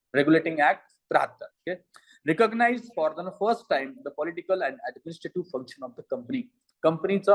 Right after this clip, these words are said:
आतापर्यंतचा जो व्यवहार होता पासष्ट नंतरचा, त्याला काही रिकग्निशन नव्हतं. त्र्याहत्तर ला पहिल्यांदा त्याला ऑथॉरिटी देण्यात आली ब्रिटिश पार्लमेंट कडून. दुसरा हा पॉइंट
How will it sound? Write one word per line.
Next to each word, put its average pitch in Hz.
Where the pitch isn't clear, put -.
आतापर्यंतचा 170
जो 147
व्यवहार 143
होता 123
पासष्ट 151
नंतरचा, 151
त्याला 156
काही 165
रिकग्निशन 135
नव्हतं. 113
त्र्याहत्तर 156
ला 160
पहिल्यांदा 135
त्याला 139
ऑथॉरिटी 175
देण्यात 147
आली 120
ब्रिटिश 143
पार्लमेंट 120
कडून. 135
दुसरा -
हा 139
पॉइंट 139